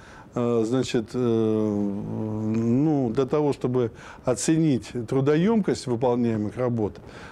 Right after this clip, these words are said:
надо приобрести непосредственно базу, которая бы, базу трудоемкости.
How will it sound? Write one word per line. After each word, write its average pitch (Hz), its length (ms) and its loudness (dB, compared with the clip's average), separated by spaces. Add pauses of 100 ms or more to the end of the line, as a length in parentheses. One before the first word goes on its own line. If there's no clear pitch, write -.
(140)
надо 143 260 2
приобрести 135 680 2
непосредственно 117 720 0
базу, 160 500 0 (400)
которая 135 480 2
бы, 131 220 0
базу 127 460 0
трудоемкости. 123 1000 0